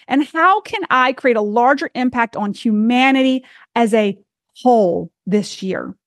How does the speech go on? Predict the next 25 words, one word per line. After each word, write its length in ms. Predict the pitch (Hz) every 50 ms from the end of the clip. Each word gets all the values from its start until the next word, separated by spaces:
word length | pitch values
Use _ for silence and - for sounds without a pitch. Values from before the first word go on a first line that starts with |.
| _ _ _ _ _ _ _ _ _ _ _
And 140 | 254 262 - -
actually 520 | 262 262 262 262 - - 311 302 302 294
create 760 | 294 - - - 269 285 269 247 233 202 202 202 180 - - - _ _ _ _ _ 196
direct 640 | 175 247 240 240 220 196 220 233 247 285 277 - - - _ 208 180 170
goals 560 | - 226 233 240 233 214 202 190 190 196 -
with 160 | 220 214 -
our 180 | 202 190 190 190
launches 840 | 196 196 202 208 214 226 233 - - 185 185 190 180 180 - - - _ _ _ _ _ -
to 520 | - - - 320 285 254 233 220 220 208 - - _ _ _
ways 440 | 214 202 254 277 311 330 339 285 -
that 180 | 277 - -
we 240 | 214 196 254 285 285
can 200 | 285 269 247 233
give 300 | 202 226 220 202 170 165 147 - _ _
back 600 | - 226 240 262 240 190 - - - - - - _ _ _ _ -
based 320 | 196 - 240 247 254 - -
off 180 | 247 226 226
the 80 | 240 220
success 520 | - - - - - - 233 202 180 -
of 80 | 220 185
our 140 | 185 170 165
business. 800 | 151 - 202 196 180 - 185 131 - 202 - - - - - _ _ _ _ _ _ _ _ _ _ _ -
Create 420 | - 269 269 254 254 247 - _ _ _
purpose 720 | - - - - 339 339 277 - 247 - - 208 - -
beyond 580 | 190 - 226 220 226 233 247 240 233 233 233